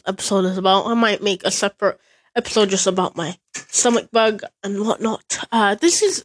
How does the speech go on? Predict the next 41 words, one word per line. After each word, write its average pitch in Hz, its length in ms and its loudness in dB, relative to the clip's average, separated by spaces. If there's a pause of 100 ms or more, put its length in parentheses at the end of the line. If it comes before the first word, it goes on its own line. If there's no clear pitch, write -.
(120)
uh, 277 240 4
today's 415 320 4
episode 381 240 -2
is 285 80 0
just - 160 -10
about 233 160 0
my 208 100 -4
YouTube 233 240 -8
channel. 196 340 -6 (360)
I'm 233 60 -6
trying 359 200 4
to 359 80 2
figure 233 260 0
out 190 200 2
what 190 120 -2
type 180 220 -2
of 180 60 -4
niche 151 360 -2 (120)
I, 175 240 -2
I 196 60 2
want 294 380 2
for - 140 -10
my 175 140 -4
YouTube 160 300 -8
channel 175 360 -8 (580)
and 214 220 0
actually 214 380 2
how 208 160 2
podcasting 208 760 0
actually 185 380 -2
helped 180 220 0
me 180 180 0
figure 185 400 0
that 165 240 0
out. - 540 2 (580)
Uh, 165 300 0
it - 360 -8
gave 220 160 4
me 214 180 4
a 180 60 2
big - 280 -2